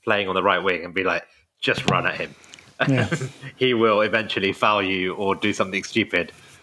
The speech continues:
Speaker 1: or just try and wind him up, and he might, you know,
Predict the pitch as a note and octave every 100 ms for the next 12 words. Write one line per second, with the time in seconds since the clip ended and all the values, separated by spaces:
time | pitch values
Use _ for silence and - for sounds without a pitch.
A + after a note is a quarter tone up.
0 | - G#3+ - - C3 A2+ G#2 G#2+ G2+ G2
1 | G2+ - F#2 F2 F#2+ F#2+ - - - -
2 | - _ - G2+ F2+